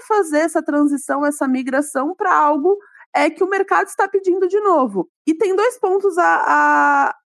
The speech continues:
pra serem vistos nessa questão. Primeiro ponto, legal, o profissional ele está querendo se atualizar, ele está querendo entrar em algo que ele não conhece, mas que a vivência dele,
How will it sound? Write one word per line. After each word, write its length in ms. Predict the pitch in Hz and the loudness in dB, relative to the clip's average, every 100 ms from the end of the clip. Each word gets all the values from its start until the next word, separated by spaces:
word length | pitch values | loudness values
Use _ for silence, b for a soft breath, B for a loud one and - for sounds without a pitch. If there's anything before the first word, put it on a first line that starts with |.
| _ - | _ -2
pra 400 | 302 311 302 302 _ | 0 2 0 -4 _
serem 360 | - 320 320 339 | -6 -2 0 0
vistos 480 | 226 233 202 196 | 0 -6 -6 -12
nessa 300 | 202 196 202 | -4 -4 -4
questão. 380 | 220 226 - 175 | -8 -8 -4 -6
Primeiro 340 | 254 269 349 359 | -2 -2 -2 -4
ponto, 640 | 277 202 170 165 175 160 _ _ _ | 0 0 0 -4 -8 -10 _ _ _
legal, 680 | 214 247 240 226 202 175 - - | 0 0 2 2 2 2 -4 -12
o 60 | |
profissional 540 | 190 214 - 214 208 214 | -8 -8 -6 -4 -2 -2
ele 120 | 220 | -6
está 340 | - - 294 | -6 -2 -2
querendo 380 | 302 254 226 214 | -2 -4 -4 -6
se 120 | - | -4
atualizar, 640 | 190 208 185 190 175 151 139 - | -4 -2 -2 -2 0 0 -2 -10
ele 120 | 180 | -12
está 280 | 190 - 262 | -6 -2 -2
querendo 400 | 294 247 226 226 | -2 -4 -2 -2
entrar 480 | 220 233 247 262 349 | -2 -2 0 2 2
em 140 | 302 | 2
algo 280 | 220 220 214 | 2 0 -2
que 120 | - | -2
ele 140 | 208 202 | 0 2
não 260 | 202 311 | 0 0
conhece, 680 | 403 349 240 208 233 - 320 - | -2 -2 0 0 -2 -4 -4 0
mas 240 | 240 285 | -2 -2
que 120 | - | -2
a 160 | 359 466 | 0 0
vivência 720 | 440 330 240 285 480 - 349 | 0 -2 0 -4 -4 -2 -2
dele, 400 | 214 196 190 196 | 0 0 2 0